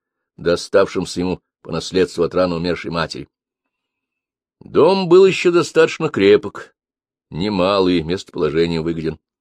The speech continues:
фасадными окнами на реку. Но Ирина Андреевна не хотела жить в свекровином доме.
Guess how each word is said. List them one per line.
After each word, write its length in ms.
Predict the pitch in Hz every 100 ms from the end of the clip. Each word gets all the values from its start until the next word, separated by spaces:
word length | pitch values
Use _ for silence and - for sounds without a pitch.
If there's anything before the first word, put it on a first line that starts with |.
| _ _ _ _ _ _
фасадными 500 | - - 113 92 82
окнами 300 | 98 - 78
на 220 | 71 73
реку. 260 | 73 - - _ _ _ _ _ _ _ _ _ _ _
Но 120 | 67
Ирина 280 | 82 170 180
Андреевна 380 | 147 147 185 170
не 80 | 170
хотела 440 | 160 156 220 226
жить 220 | 180 170
в 80 | -
свекровином 720 | - 117 117 95 87 82 80
доме. 260 | 76 76